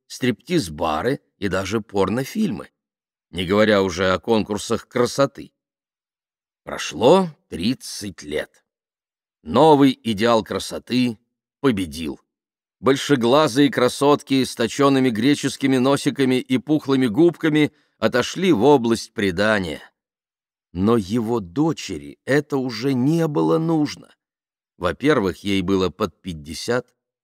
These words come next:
а во-вторых, она уже отпраздновала серебряную свадьбу с крупным японским судостроителем,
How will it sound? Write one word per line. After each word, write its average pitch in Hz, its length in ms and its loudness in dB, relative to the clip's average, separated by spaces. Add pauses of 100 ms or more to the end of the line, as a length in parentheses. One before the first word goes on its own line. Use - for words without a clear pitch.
(200)
а 113 80 -2
во-вторых, 190 540 0
она 180 200 4
уже 170 260 2
отпраздновала 156 760 0
серебряную 131 640 -2
свадьбу 156 580 0 (180)
с - 140 -18
крупным 160 460 2
японским 139 640 0
судостроителем, 143 1000 -2